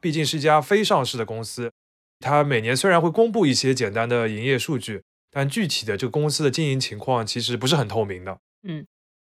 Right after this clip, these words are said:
Speaker 2: 另外大家也知道“红牛”这个词在中国的语境里其实特别复杂。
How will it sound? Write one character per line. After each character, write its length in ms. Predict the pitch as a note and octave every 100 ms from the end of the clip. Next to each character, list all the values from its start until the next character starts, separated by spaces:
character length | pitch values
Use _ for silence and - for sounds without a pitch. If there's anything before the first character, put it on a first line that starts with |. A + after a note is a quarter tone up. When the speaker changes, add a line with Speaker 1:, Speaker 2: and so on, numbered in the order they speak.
| _
Speaker 2:
另 160 | D#4 D#4
外 100 | C#4+
大 140 | C#4
家 80 | C#4
也 160 | G3+
知 180 | - E3+
道 260 | E3 D3+ C#3
“红 400 | - - F3 C#4+
牛” 220 | F3 D#3+
这 100 | G#3+
个 60 | F3
词 300 | - D3+ C#3+
在 420 | - F3 D#3 D#3
中 220 | - F#4+
国 120 | D4+
的 120 | D#3+
语 100 | D3
境 180 | - F3+
里 80 | D3+
其 160 | - D#3
实 80 | F#3
特 120 | D#4+
别 140 | -
复 160 | C3 -
杂。 160 | -